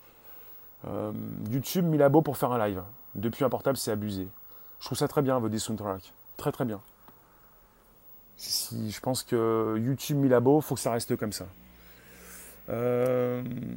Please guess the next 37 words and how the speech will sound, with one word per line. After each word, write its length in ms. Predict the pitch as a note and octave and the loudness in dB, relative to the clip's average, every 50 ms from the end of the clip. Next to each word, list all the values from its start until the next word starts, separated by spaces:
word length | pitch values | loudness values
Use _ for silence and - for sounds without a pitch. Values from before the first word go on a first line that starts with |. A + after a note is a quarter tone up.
| - - | -10 -10
le 160 | C3 B2 B2+ C#3+ | -2 2 2 4
journal 300 | C#3+ D#3+ D#3+ F3 F3+ E3+ | 6 8 8 8 10 10
Le 100 | D#3+ D#3 | 10 10
Parisien 560 | D#3 D#3 D#3 E3 D#3+ D3+ F3+ F#3+ G#3 A3 F#3+ | 10 10 10 8 6 4 4 2 2 0 0
fait 160 | - - F3 | 0 2 4
son 180 | D#3+ - E3+ E3+ | 4 4 4 6
buzz 360 | D#3+ E3+ F3+ F#3+ F3 D#3 B2+ - - | 8 8 8 8 6 2 0 -2 -2
avec 260 | C3+ B2+ C#3+ C#3+ - | 2 4 4 4 4
Aurier, 360 | D#3 D3+ D3 C#3+ C3+ B2+ A#2+ - | 4 4 4 4 2 2 0 -2
mais 140 | - A#2+ B2+ | 0 2 4
aucun 240 | C#3+ D3+ - F3+ E3+ | 4 4 4 4 4
article 320 | D#3+ D3 - - F#3+ D#3+ | 2 2 0 0 0 2
sur 140 | - - D3 | 2 2 2
les 80 | C#3 | 4
superdiffuseurs. 680 | C3+ - D#3+ D3+ D3+ C#3+ C#3 - - C3 A#2 A#2 G#2+ G2+ - _ _ _ - - - - - - - - - - - - - - - - - - - - - - - - | 2 4 4 4 4 4 4 0 -2 -2 -2 -2 -4 -6 -10 _ _ _ -20 -20 -20 -20 -20 -20 -20 -20 -20 -20 -20 -20 -20 -20 -20 -20 -20 -20 -20 -18 -14 -14 -12 -10
Bah, 80 | - F#2 | -10 -8
ça 160 | - - A2 | -6 -4 -2
pose 160 | C3+ D3+ C#3 | 0 -2 0
problème. 500 | - - G3 G#3+ B3+ C4+ B3+ G#3 C3+ A2 - | 2 4 4 6 8 8 6 6 4 0 0
Pourquoi, 480 | - E3 - - G#3 G#3+ G#3 F#3+ F3 D#3 | 0 0 2 4 6 6 8 8 6 4
pourquoi 260 | - D#3 C#3+ G3 G#3 | 4 2 0 4 6
les 120 | F#3 E3 | 6 6
journaux 360 | D3 C3+ E3+ E3+ F3 F#3+ G#3 G#3 | 6 6 4 4 4 6 6 6
ne 100 | E3+ D#3 | 6 6
parlent 220 | C3 D#3+ D3 B2+ | 6 4 4 4
pas, 380 | - - D#3+ E3 E3+ D#3+ D3+ C#3+ | 6 8 10 10 10 10 10 8
euh, 560 | C3+ B2 A#2+ A#2+ A2+ A2+ A2 A2 G#2 G#2 G#2 | 8 6 4 4 2 2 0 0 0 0 -2
de 240 | G#2 G2+ G2 - A#2 | -2 -4 -4 -2 -2
ce 120 | - - | -4 -4
qui 120 | - - C3 | -4 -4 -4
se 80 | - | -2
passe, 420 | - - D3 D3+ D#3+ D#3 - - - | 2 4 4 4 4 4 2 0 2
euh, 340 | A2+ G#2+ G#2 G#2 G#2 G#2 G#2+ - - - - - - - - - - | 2 2 2 2 2 0 -2 -2 -4 -4 -2 -2 0 -2 -2 -2 0
véritablement 640 | G#2+ G#2+ B2 B2 C3+ A#2+ - B2+ C3 C3+ C#3 D3 D#3+ | 2 4 4 6 4 4 4 4 4 6 4 4 4
sur 160 | D3 - B2+ | 4 4 2
une 100 | B2+ C3 | 2 4
plateforme ? 520 | - - - - - - D#3+ C3 A#2 F#2 | 6 4 4 4 4 4 4 4 2 -2